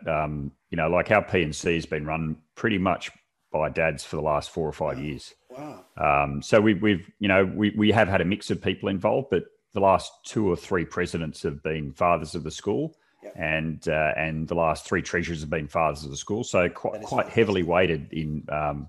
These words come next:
Speaker 1: you know, with, with people who've been involved in some of the stuff that we've done.
Speaker 2: Yeah, that's it. So it really is giving that comfort and that, again, that vehicle to get into the school and feel comfortable there. That's, that's
Speaker 1: Yeah, I
Speaker 2: amazing.
Speaker 1: think so. Yep.
Speaker 2: Yeah. Can I ask actually, what's, um, what are some of the topics that you've seen in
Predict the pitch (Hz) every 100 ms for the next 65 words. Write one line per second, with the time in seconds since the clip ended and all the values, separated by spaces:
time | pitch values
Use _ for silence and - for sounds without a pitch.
0 | _ 87 80 78 87 - 95 - 110 -
1 | 90 78 82 80 76 82 78 - 76 73
2 | 73 - 87 73 69 - 80 - 71 69
3 | 65 - _ _ _ 120 113 110 120 110
4 | 113 131 135 127 120 117 123 113 110 101
5 | - 110 110 101 104 104 _ _ _ _
6 | _ _ - 104 113 104 104 107 117 117
7 | 104 107 110 110 110 101 - 107 101 -
8 | 104 - 104 104 98 95 107 - _ -
9 | - 117 104 107 92 80 78 85 - _
10 | - 104 95 _ _ - _ _ - 214
11 | 247 233 190 - 135 - 165 165 - 147
12 | 131 120 185 - 185 139 135 139 - 123
13 | 120 127 - 135 120 113 113 120 110